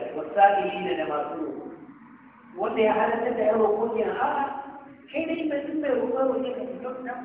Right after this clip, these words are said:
fito, kana ji ko ka bani. Amma shi haramun ne ya roƙo sai da dalili.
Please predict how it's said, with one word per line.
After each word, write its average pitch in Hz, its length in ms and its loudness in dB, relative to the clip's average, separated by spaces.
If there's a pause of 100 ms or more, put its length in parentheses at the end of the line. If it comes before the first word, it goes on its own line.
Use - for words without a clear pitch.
fito, 208 280 -10 (380)
kana 226 260 -4
ji 220 140 -10
ko 214 120 -4
ka - 100 -4
bani. 190 220 0 (760)
Amma 220 240 0 (120)
shi 311 80 4
haramun 254 420 4
ne 220 80 2
ya 220 60 8
roƙo 214 340 4
sai 220 100 0
da 196 60 -2
dalili. - 320 -8